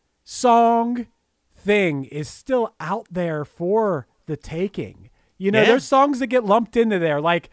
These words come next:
Speaker 1: like Stevie Wonder's Superstition. Like, that is a real stretch to call that a Halloween song, but yet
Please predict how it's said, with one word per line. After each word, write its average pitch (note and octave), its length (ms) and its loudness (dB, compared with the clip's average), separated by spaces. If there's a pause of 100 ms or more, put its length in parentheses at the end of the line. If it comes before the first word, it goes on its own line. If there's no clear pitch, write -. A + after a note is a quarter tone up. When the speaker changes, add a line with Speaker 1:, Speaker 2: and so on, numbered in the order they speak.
Speaker 1:
like F#3+ 100 -4
Stevie C#4 280 2
Wonder's B3 340 4
Superstition. A3+ 800 0 (340)
Like, G#3+ 440 0 (300)
that G4+ 340 -6
is G3 160 0
a E3 140 2
real E3+ 260 2
stretch - 460 -4
to C#3 80 -10
call B2+ 180 -4
that B2+ 160 -4
a A2+ 80 -6
Halloween A#2+ 400 -8
song, B2 320 -6
but F3 180 -8
yet A#3+ 300 2